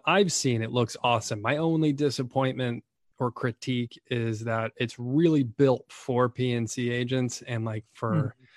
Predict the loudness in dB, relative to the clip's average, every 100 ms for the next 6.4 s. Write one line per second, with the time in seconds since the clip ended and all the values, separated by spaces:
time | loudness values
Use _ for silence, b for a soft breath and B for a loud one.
0 | b b -2 0 2 0 -2 0 0 -2
1 | -2 -2 -2 -2 -2 -4 -2 -4 -4 -6
2 | -10 -8 -6 -4 -6 -8 -8 -8 -10 -8
3 | -8 -10 -10 -6 -6 -4 -6 -4 -4 -6
4 | -8 -10 -14 -10 -10 -8 -10 -8 -8 -10
5 | -14 -6 -4 -4 0 0 0 -4 -8 -8
6 | -12 -6 -6 -6